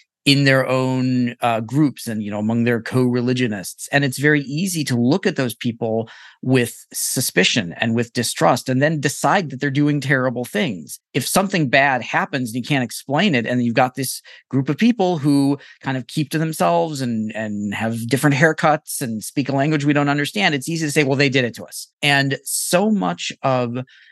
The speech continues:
the, you know, historical persecution of Jews really just comes down to needing a scapegoat, needing somebody to blame for this thing that happened that we either can't explain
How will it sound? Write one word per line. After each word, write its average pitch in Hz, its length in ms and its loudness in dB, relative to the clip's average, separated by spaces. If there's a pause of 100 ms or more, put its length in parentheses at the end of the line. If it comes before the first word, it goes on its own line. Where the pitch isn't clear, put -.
(180)
the, 123 520 0 (140)
you 135 80 2
know, 113 80 0
historical 165 540 2
persecution 131 640 -4
of 113 120 0
Jews 165 340 4
really 151 220 2
just 196 240 -2
comes 151 260 2
down 123 280 2
to 123 300 2 (220)
needing 151 340 2
a 196 60 0
scapegoat, 175 600 0
needing 147 280 0
somebody 175 680 0
to 160 140 -4
blame 131 680 2 (220)
for 147 220 0
this 131 320 -2
thing 160 320 0
that 135 120 2
happened 131 640 -2 (180)
that 131 200 4
we 147 100 0
either 147 280 0
can't 165 360 0
explain 123 640 -2